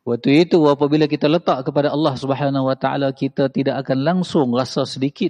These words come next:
pun tersentak di dalam hati kita. Sebab apa? Sebab yang bagi itu Allah Subhanahu Wa Taala, bukan makhluk. Bila-bila Allah Subhanahu Wa Taala boleh tarik. Begitu juga yang berlaku kepada manusia, kepada kita pada hari ini. Orang, orang yang tak puas hati ni sebab apa?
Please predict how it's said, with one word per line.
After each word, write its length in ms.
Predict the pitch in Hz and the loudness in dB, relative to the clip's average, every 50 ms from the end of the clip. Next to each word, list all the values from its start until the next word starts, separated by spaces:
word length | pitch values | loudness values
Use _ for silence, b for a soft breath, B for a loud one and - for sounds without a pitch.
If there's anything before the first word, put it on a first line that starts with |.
| - | -4
pun 240 | 147 - 143 113 101 104 _ b b b b b b b b b _ _ - | -4 -6 -6 -6 -6 -10 _ b b b b b b b b b _ _ -6
tersentak 640 | 139 131 120 - 156 156 160 _ 170 160 - - 156 | -6 -6 -4 -6 -6 -6 -4 _ -4 -4 -4 -6 -6
di 160 | 139 127 120 | -4 -2 0
dalam 240 | 123 123 123 117 117 | 0 0 0 -2 -4
hati 320 | 110 123 113 - 127 120 | -6 -6 -6 -4 -6 -6
kita. 320 | 110 104 120 - - 104 110 | -4 -6 -8 -8 -8 -10 -8
Sebab 140 | 160 170 165 | -6 -6 -6
apa? 140 | 180 185 180 156 139 | -4 -6 -6 -8 -8
Sebab 320 | - - 160 165 - 147 | -10 -6 -4 -4 -2 -2
yang 160 | 151 151 147 | -2 -2 0
bagi 400 | 147 147 151 170 165 185 185 190 | 0 0 0 0 0 -2 -2 -2
itu 160 | 202 - 240 220 | -2 -2 -2 -2
Allah 320 | 233 247 220 180 127 120 | 0 0 -2 -2 -4 -4
Subhanahu 560 | - - 170 165 - 180 175 170 170 170 175 | -8 -6 -8 -6 -4 -4 -4 -4 -2 -2 -4
Wa 40 | 175 - | -4 -4
Taala, 240 | - 185 185 202 233 | -6 -6 -4 -4 -4
bukan 240 | 240 233 294 226 | -4 -2 -2 0
makhluk. 400 | 214 226 220 - 247 247 - - _ _ _ _ _ _ b b b b b b b b _ | 0 -2 -2 -4 -6 -8 -8 -10 _ _ _ _ _ _ b b b b b b b b _
Bila-bila 560 | 139 139 156 160 156 180 240 254 269 226 180 | 2 6 6 6 6 6 6 6 6 6 4
Allah 240 | 165 180 196 170 143 | 4 2 2 0 -2
Subhanahu 560 | 123 - 151 156 - - 175 165 156 143 135 | -2 -4 -4 -4 -2 -2 -4 -2 -2 -2 -2
Wa 80 | 131 123 | -2 -2
Taala 400 | 123 - 117 117 120 117 110 107 | -2 -4 -4 -2 -2 -2 -2 -2
boleh 240 | 104 104 98 95 | -2 -4 -6 -6
tarik. 320 | - 104 98 101 101 - _ _ _ _ b b b b b b b b b b b b _ | -8 -8 -8 -8 -10 -12 _ _ _ _ b b b b b b b b b b b b _
Begitu 340 | 117 117 110 120 139 151 220 | -4 -2 0 0 2 2 4
juga 220 | 226 226 202 160 | 6 6 6 6
yang 160 | 156 147 135 | 4 2 2
berlaku 400 | 135 139 160 190 185 - 190 160 | 0 0 0 0 0 -2 -4 -4
kepada 240 | 160 151 160 151 151 | -2 -4 -2 -2 -2
manusia, 480 | 151 151 147 160 180 175 - 185 160 151 | -2 -4 -4 -4 -4 -2 0 -2 -2 0
kepada 240 | 151 156 151 156 | -2 -2 -2 0
kita 320 | 151 175 170 - 180 156 143 | -2 -4 -4 -2 -4 -4 -2
pada 160 | 139 123 120 | -2 -4 -4
hari 240 | 110 110 113 110 110 | -4 -4 -4 -4 -4
ini. 80 | 117 | -4
Orang, 240 | 123 139 147 147 156 | -4 -4 -4 -6 -6
orang 220 | 160 175 190 202 190 | -4 -4 -2 -2 -4
yang 120 | 190 185 180 | -6 -6 -6
tak 160 | - 160 160 | -8 -10 -8
puas 160 | _ 185 156 170 | _ -6 -6 -6
hati 240 | 170 - 196 180 | -8 -6 -8 -6
ni 80 | 170 160 | -6 -8
sebab 240 | 143 143 123 104 107 | -6 -6 -6 -6 -6
apa? 140 | 104 104 | -10 -14